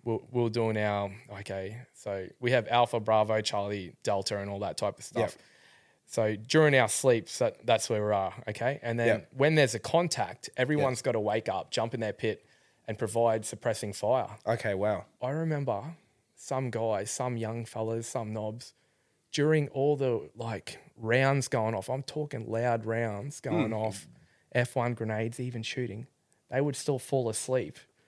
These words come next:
Speaker 2: Really?
Speaker 1: <laughs> Yeah, during
Speaker 2: Really?
Speaker 1: the con- I
Speaker 2: Well,
Speaker 1: rem-
Speaker 2: is it because they're just that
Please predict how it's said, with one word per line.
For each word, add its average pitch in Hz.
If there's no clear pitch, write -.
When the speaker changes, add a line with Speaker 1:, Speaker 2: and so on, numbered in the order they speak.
Speaker 2:
Really? 180
Speaker 1:
<laughs> -
Yeah, 226
during 226
Speaker 2:
Really? 170
Speaker 1:
the -
con- 220
I -
Speaker 2:
Well, 190
Speaker 1:
rem- 196
Speaker 2:
is 185
it 196
because 185
they're 170
just 127
that 120